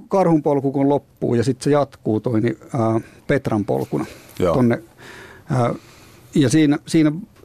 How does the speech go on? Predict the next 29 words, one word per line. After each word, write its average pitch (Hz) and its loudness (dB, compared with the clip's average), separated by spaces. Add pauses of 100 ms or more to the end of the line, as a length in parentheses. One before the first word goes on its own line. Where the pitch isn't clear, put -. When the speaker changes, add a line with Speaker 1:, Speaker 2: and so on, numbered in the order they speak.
Speaker 1:
taitteessa, - -4 (320)
niin 143 -2 (460)
Jonkerissa, 139 0
niin 135 0
siitä 151 0
pääsi 156 0 (140)
Kuhmon 143 2
ja, 139 0 (300)
ja 139 -2
tuon 123 0 (280)
Lieksan 131 0
välillä 127 -2
kulki 139 -4 (100)
silloin 165 0
bussi, 151 -4
mutta 165 0
ei 156 2
kulje 170 0
enää. - -6 (420)
Et 151 -4 (200)
tavallaan 151 2
koko 165 -2
ajan, 131 2 (840)
ää, 127 0
julkinen 135 2
liikenne 123 2
sieltä 123 -2
luontokohteiden 127 -2
lähil-, 131 0